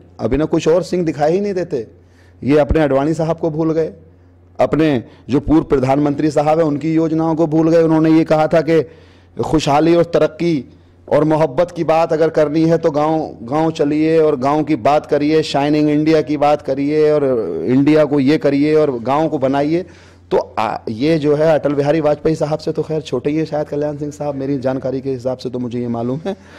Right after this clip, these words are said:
तो जब अटल बिहारी वाजपेयी साहब को set aside कर कर उनको नज़रबंद कर दिया,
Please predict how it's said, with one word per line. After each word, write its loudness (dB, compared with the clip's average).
तो 0
जब 0
अटल 2
बिहारी 4
वाजपेयी 0
साहब -2
को 4
set 0
aside 2
कर 0
कर 2
उनको 0
नज़रबंद 2
कर 0
दिया, -4